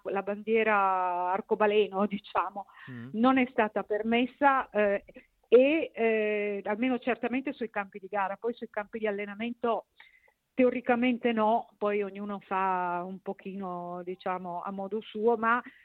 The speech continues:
Speaker 1: io so per esempio che ancora adesso non è stata data una risposta definitiva ma credo che,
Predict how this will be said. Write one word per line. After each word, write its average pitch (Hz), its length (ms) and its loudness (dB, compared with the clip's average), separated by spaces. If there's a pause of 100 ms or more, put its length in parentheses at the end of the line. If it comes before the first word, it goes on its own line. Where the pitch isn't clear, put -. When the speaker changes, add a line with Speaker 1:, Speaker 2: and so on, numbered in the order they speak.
Speaker 1:
io 233 200 2
so 233 200 0
per 208 140 -4
esempio 214 440 -6
che 190 320 -4
ancora 214 440 -4
adesso 208 360 -4
non 190 180 -10
è 180 100 -14
stata 196 260 -10
data 196 260 -6
una 190 140 -8
risposta 196 440 -6
definitiva 196 800 -4 (540)
ma 175 80 -10
credo 214 320 -2
che, - 120 -14